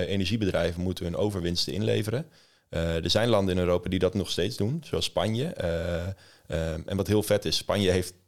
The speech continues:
die regeling uitgebreid naar banken. Dus die moeten nu ook in Spanje hun overwinsten inleveren.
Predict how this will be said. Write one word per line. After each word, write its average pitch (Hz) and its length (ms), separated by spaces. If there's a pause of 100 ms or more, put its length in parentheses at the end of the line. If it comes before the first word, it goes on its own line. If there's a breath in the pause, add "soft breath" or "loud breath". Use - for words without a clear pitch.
die 90 340
regeling 87 460
uitgebreid 85 440
naar 80 180
banken. 98 400
Dus - 180
die 92 100
moeten 87 240
nu 82 140
ook 90 160
in - 80
Spanje 95 300
hun 90 120
overwinsten 90 520
inleveren. 87 500